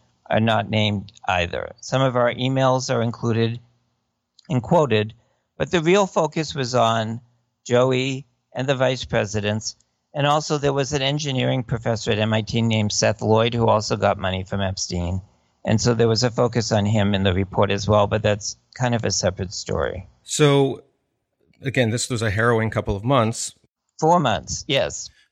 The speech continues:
Speaker 2: Waiting for this report to come out, and it must have been weighing on you extremely heavily. And then it's sort of bittersweet because the report is accurate, and anybody who invests the time,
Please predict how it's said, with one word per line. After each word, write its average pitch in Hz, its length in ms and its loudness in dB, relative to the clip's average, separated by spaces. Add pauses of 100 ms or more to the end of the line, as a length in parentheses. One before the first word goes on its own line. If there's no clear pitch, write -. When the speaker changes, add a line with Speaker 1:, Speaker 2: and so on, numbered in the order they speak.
(160)
Speaker 2:
Waiting 156 320 -2
for 165 100 -4
this 139 180 -4
report 127 300 -6
to 135 80 -8
come 107 200 -10
out, 95 300 -6 (640)
and 117 380 -2
it 101 180 -12
must 104 160 -6
have 98 80 -8
been 95 100 -6
weighing 113 240 2
on 104 140 -2
you 107 140 -4
extremely 120 580 -4
heavily. 110 540 -6 (480)
And 123 160 -2
then 156 100 4
it's 147 140 -2
sort 139 120 -4
of 117 140 -10
bittersweet 135 720 -2
because 117 680 -4 (640)
the 117 120 -8
report 160 300 0
is 135 80 -2
accurate, 110 500 0 (240)
and 117 160 -4
anybody 127 480 0
who 117 100 -4
invests 113 320 -4
the 101 80 -10
time, 110 760 -2